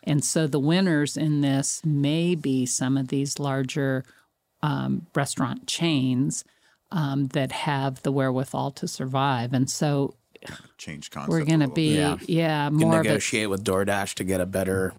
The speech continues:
Speaker 3: you know, take, 'cause, you know, some, they, they're hard on the small guys. And it
Speaker 1: Yeah.
Speaker 3: kinda makes it tough
Speaker 2: Well,
Speaker 3: to
Speaker 2: with
Speaker 3: do,
Speaker 2: that
Speaker 3: but
Speaker 2: said, you know, shout out to the Tri-Valley Restaurant Group that started at the beginning of this.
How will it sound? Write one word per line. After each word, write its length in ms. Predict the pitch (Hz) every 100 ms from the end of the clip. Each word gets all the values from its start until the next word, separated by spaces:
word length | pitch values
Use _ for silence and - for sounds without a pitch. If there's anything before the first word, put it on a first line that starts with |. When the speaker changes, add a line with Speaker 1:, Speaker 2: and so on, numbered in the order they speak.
| -
Speaker 3:
you 260 | 95 98
know, 140 | 92 92
take, 440 | - 95 95 - -
'cause, 380 | 92 87 - - 139
you 120 | 98
know, 120 | 85
some, 220 | - 92
they, 160 | 95 101 - - - - - -
they're 160 | 131 113
hard 240 | 127 147
on 80 | 151
the 60 | 110
small 280 | - 85 87
guys. 420 | 85 82 - -
And 80 | 92
it 100 | 87
Speaker 1:
Yeah. 260 | 90 185
Speaker 3:
kinda 180 | 185 98
makes 240 | 98 90 -
it 140 | -
tough 160 | 104 120
Speaker 2:
Well, 100 | 131
Speaker 3:
to 60 |
Speaker 2:
with 100 | 135
Speaker 3:
do, 40 | 131
Speaker 2:
that 140 | 165
Speaker 3:
but 80 | 180
Speaker 2:
said, 200 | 147 123
you 60 | 120
know, 140 | 117
shout 280 | - 135 131
out 140 | 143 -
to 60 |
the 100 | 123
Tri-Valley 460 | 110 120 113 110 98
Restaurant 440 | 98 92 90 82
Group 180 | 80 -
that 140 | 73
started 320 | - 80 73 73
at 40 |
the 60 | 69
beginning 400 | 76 80 69 71
of 60 | 69
this. 300 | 71 -